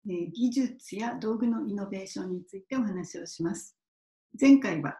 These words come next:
イノベーションの種類の中で、えー、まあ、三つあるうちの一つ、概念、概念のイノベーションについてお話をしました。えー、今回は残りの二つ、えー、技術と道具のイノベーションについてお話をします。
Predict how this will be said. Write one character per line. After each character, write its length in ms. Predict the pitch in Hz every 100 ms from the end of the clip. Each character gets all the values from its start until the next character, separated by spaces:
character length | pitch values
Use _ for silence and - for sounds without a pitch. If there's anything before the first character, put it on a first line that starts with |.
| -
イ 80 |
ノ 120 | 196 208
ベ 80 |
ー 40 | 226
シ 120 | 220
ョ 20 |
ン 80 | 208
の 80 | 202
種 220 | - 247
類 180 | 220 190
の 80 | 175
中 300 | 165 156 151
で、 240 | 214 - _ _ -
え 40 |
ー、 240 | 175 156 170
ま 80 |
あ、 20 | 175
三 180 | 180 -
つ 140 | - 202
あ 80 |
る 120 | 190 175
う 60 |
ち 160 | - 220
の 120 | 262
一 220 | 269 190
つ、 220 | - - - -
概 240 | 240 262
念、 280 | 240 180 - - _ _ _ _ -
概 160 | 262 269
念 220 | 233 214
の 100 | 269
イ 80 | 233
ノ 140 | 208
ベ 100 | 196
ー 80 | 185
シ 120 | -
ョ 40 |
ン 60 | 175
に 120 | 170
つ 140 | - 165
い 80 |
て 80 | 165
お 80 | 254
話 320 | 214 185 -
を 20 |
し 180 | 170 -
ま 80 | 170
し 100 | -
た。 200 | - - _ _ _ - _ -
え 60 | 185
ー、 20 |
今 160 | 208 190
回 140 | 185
は 80 | 226
残 280 | 233 220 208
り 120 | 202
の 80 | 196
二 220 | - 185
つ、 260 | 185 160 - _ _ _ _
え 40 | 233
ー、 200 | 175 156
技 220 | 165 196
術 320 | 175 165 -
と 200 | 247 247
道 220 | 202 208
具 140 | 208 214
の 160 | 254
イ 60 | 294
ノ 180 | 185 170
ベ 100 | 170
ー 60 |
シ 140 | 160 156
ョ 20 |
ン 60 | 165
に 120 | 160
つ 100 | -
い 100 | 165
て 100 | 262
お 60 |
話 360 | 214 180 175 165
を 40 |
し 180 | 160 -
ま 100 | 175
す。 180 | - -